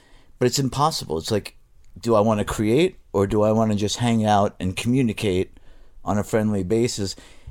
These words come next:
And I tr-, like I said, I try to do both, but it's increasingly more and more difficult for me because with the phone going off every five minutes,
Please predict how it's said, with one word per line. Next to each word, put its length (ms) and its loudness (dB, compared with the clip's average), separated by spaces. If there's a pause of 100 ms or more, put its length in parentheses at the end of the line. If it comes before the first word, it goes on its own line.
(320)
And 340 2
I 80 0
tr-, 180 -8
like 160 2
I 60 0
said, 180 2
I 80 4
try 240 2
to 80 4
do 180 -2
both, 460 0
but 100 -4
it's 280 -4 (200)
increasingly 920 -2 (560)
more 220 0
and 100 0
more 160 0
difficult 460 -6
for 140 -8
me 260 -2
because 500 -6 (1000)
with 140 -2
the 80 -4
phone 400 4
going 260 6
off 260 2
every 300 2
five 400 2
minutes, 260 0